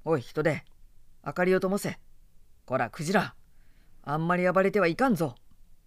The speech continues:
クジラが頭をかいて平伏しました。驚いたことには、赤い光の人手が幅の広い二列にぞろっ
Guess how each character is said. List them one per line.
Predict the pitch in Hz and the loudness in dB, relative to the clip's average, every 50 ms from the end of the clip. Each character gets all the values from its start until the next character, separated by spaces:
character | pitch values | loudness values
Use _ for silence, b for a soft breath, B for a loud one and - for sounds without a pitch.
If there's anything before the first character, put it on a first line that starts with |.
| - _ - - - - _ _ _ - - - - - - - - - - - - - - | -20 _ -20 -20 -20 -20 _ _ _ -20 -20 -20 -20 -20 -20 -20 -20 -20 -20 -20 -20 -20 -12
ク | - 220 208 | -6 -6 -6
ジ | - - 202 | -4 -4 -8
ラ | 196 190 | -6 -6
が | 185 185 190 185 | -6 -8 -8 -10
頭 | 196 - - 226 233 226 185 147 | -10 -8 -8 -6 -4 -4 -4 -6
を | - | -8
か | - - - | -10 -14 -16
い | - - - - - | -16 -16 -18 -20 -20
て | - - - 131 - - | -18 -16 -16 -16 -16 -10
平 | - 208 233 240 | -6 -6 -6 -6
伏 | - - - - 208 | -8 -12 -10 -10 -10
し | - - 190 | -8 -6 -6
ま | 185 180 - | -8 -8 -8
し | - - - | -14 -20 -20
た。 | - - - - - - - - - - - _ - - - - - _ - - - - - - - - - - - - - - | -20 -20 -20 -20 -20 -20 -20 -20 -20 -20 -20 _ -20 -20 -20 -20 -20 _ -20 -20 -20 -20 -20 -20 -20 -20 -20 -20 -20 -20 -10 -6
驚 | 196 233 277 285 302 302 311 302 | -6 -4 -2 -4 -4 -4 -6 -6
い | 220 - | -6 -6
た | - 135 - | -8 -10 -10
こ | - 165 - | -10 -14 -10
と | - 170 170 | -8 -8 -8
に | 151 - - - | -8 -10 -12 -12
は、 | - - - - b b b b b b b b b b | -14 -16 -16 -18 b b b b b b b b b b
赤 | - 135 - - - 170 165 170 | -12 -12 -12 -12 -10 -8 -8 -8
い | 151 147 143 139 | -8 -8 -10 -12
光 | - - - - 185 190 196 190 185 | -12 -16 -12 -10 -10 -6 -6 -4 -4
の | 185 180 180 | -4 -4 -6
人 | - - - - 226 202 | -8 -10 -8 -8 -6 -4
手 | 214 202 | -4 -4
が | 185 180 185 - b b b b b b b b b b | -4 -4 -8 -8 b b b b b b b b b b
幅 | - - 208 247 254 262 | -12 -10 -6 -6 -4 -4
の | 254 247 | -2 -4
広 | 226 - - 247 233 240 214 190 | -4 -6 -8 -4 0 0 0 0
い | 160 - - - - - - | -2 -6 -12 -20 -20 -8 -4
二 | 220 262 247 | -4 -2 0
列 | 240 214 - - 151 | -2 -4 -4 -6 -8
に | 143 143 139 | -8 -8 -10
ぞ | - - 170 143 135 | -8 -10 -10 -10 -8
ろ | 151 156 214 | -8 -8 -8
っ | 330 | -8